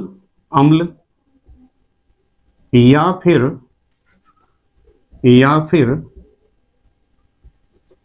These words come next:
दुर्बल क्षार होता है, क्षार कह दो या क्षारक कह दो, ठीक है। तो सबसे पहली बात तो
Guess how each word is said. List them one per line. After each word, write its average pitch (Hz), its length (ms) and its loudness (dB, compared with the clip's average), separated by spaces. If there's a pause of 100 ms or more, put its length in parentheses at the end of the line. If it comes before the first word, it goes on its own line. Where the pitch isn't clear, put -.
दुर्बल 160 640 0 (2250)
क्षार 143 400 -2
होता 123 380 -4
है, 113 120 -8
क्षार 160 440 -2
कह 151 140 -4
दो 147 120 -4
या 156 120 0
क्षारक 113 400 -6
कह 101 120 -6
दो, 87 120 -10 (1200)
ठीक 160 160 0
है। 165 120 -4 (680)
तो 165 100 0
सबसे 175 320 -4
पहली 175 280 -2
बात 151 300 -4
तो 160 80 -4